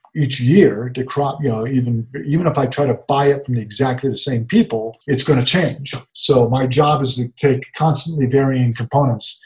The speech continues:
and have the same end result. And it's, and the espresso machine itself has a very narrow window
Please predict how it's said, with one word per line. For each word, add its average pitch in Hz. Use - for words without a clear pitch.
and 117
have 117
the 113
same 123
end 117
result. -
And 120
it's, -
and 127
the 123
espresso 156
machine 139
itself 127
has 117
a 104
very 127
narrow 120
window 117